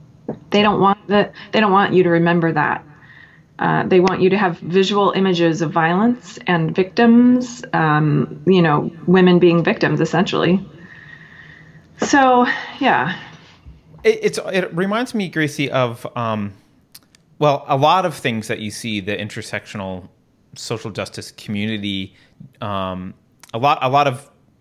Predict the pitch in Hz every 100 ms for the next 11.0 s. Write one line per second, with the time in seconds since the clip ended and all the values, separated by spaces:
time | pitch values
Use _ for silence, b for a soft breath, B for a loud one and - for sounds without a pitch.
0 | _ _ b b b b b - 139 160
1 | 143 160 131 - 127 113 104 - 123 104
2 | - 104 92 95 107 98 98 - - 160
3 | 135 120 139 131 117 120 110 - - 117
4 | 107 107 - 98 107 92 92 92 95 95
5 | 101 117 104 107 98 95 - - 104 -
6 | - 95 98 92 95 92 101 127 - 95
7 | - _ b b b b 113 113 110 110
8 | 107 107 - 117 110 107 104 107 b b
9 | b b b - 139 139 127 127 127 135
10 | 123 120 - - 131 120 127 117 113